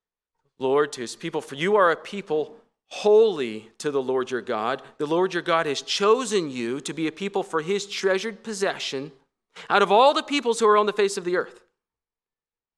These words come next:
It was not because you were more in number than any other people that the Lord set his love on you and chose you, for you were the fewest of all peoples.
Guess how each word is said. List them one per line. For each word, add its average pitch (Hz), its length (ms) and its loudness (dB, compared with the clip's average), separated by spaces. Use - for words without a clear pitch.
It 160 80 -6
was 175 120 -8
not 277 220 0
because 214 340 -2
you 190 60 -4
were 170 100 -2
more 160 240 0
in 120 160 -2
number 117 560 -4
than 131 140 -2
any 123 240 -2
other 107 160 -4
people 135 300 -10
that 123 160 -4
the 110 100 -6
Lord 107 220 -6
set - 260 -6
his 117 220 -10
love 104 340 -4
on 98 220 -8
you 113 180 -12
and 120 120 -8
chose 95 500 -8
you, 92 260 -14
for 170 120 -8
you 127 240 -4
were 147 140 -4
the 160 100 -6
fewest 269 520 -8
of 95 100 -8
all - 100 -6
peoples. - 580 -18